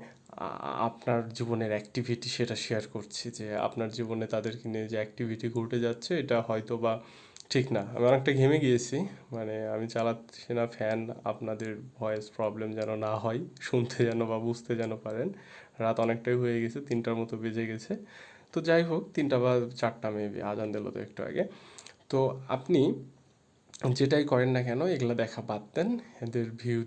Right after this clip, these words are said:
দিয়ে বা ফলো দিয়ে কোনো লাভ নেই। আর আপনাকে দিয়েই তারা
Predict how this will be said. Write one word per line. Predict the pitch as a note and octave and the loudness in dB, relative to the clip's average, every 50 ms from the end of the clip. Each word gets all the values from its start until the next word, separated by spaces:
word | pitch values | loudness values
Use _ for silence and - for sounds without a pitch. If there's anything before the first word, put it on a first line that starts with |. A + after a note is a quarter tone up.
| A#2 | -2
দিয়ে | - A#2+ A#2 A#2 A#2 | -2 0 0 0 0
বা | A#2 A#2 A2+ A2+ A2+ - - | 2 0 0 0 0 0 0
ফলো | A#2+ A#2 A2+ A2+ | 0 0 0 0
দিয়ে | A2+ A#2 A#2 A#2 | 0 0 0 0
কোনো | A#2 - A#2+ A#2 A#2 | 0 -2 -2 -2 -2
লাভ | A2+ A2+ G#2+ G#2+ - - B2 | 0 -2 -4 -4 -4 -4 -2
নেই। | C3+ E3 A#3+ - - - - - - - - _ - | 0 0 0 -2 -6 -14 -18 -20 -20 -20 -20 _ -8
আর | A#2 A2+ G#2+ G#2+ G#2 G#2 G#2 G#2+ - - - | -6 -4 -4 -4 -4 -4 -4 -6 -8 -6 -2
আপনাকে | A2 A2 A2 - - - - - - C3+ B2+ C3 C3 - C3+ C3 | -2 -2 -2 -2 -6 -20 -12 -4 0 2 2 2 2 0 0 0
দিয়েই | B2+ B2 B2 B2+ B2+ B2+ C3 C3+ C3+ C3+ | 0 0 -2 0 2 2 2 2 0 2
তারা | C3 B2 A#2+ A#2 A#2+ A#2+ A#2+ A#2+ | 2 2 4 4 4 4 4 2